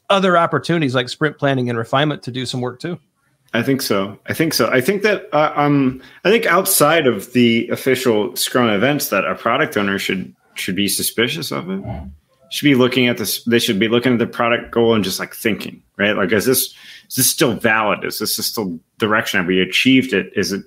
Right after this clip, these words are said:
Speaker 2: is something we still wanna achieve? I don't think the product goal should swing and change quite a bit, but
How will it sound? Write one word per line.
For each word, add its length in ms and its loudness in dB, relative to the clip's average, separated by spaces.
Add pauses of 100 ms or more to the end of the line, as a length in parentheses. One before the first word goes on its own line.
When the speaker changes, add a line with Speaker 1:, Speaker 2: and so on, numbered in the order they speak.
Speaker 2:
is 160 -2
something 280 2
we 120 2
still 240 0
wanna 280 2
achieve? 380 -2
I 60 2
don't 160 0
think 140 2
the 100 2
product 300 0
goal 80 2
should 220 -6
swing 400 2
and 240 0 (460)
change 420 2
quite 220 0
a 60 2
bit, 300 0 (100)
but 480 0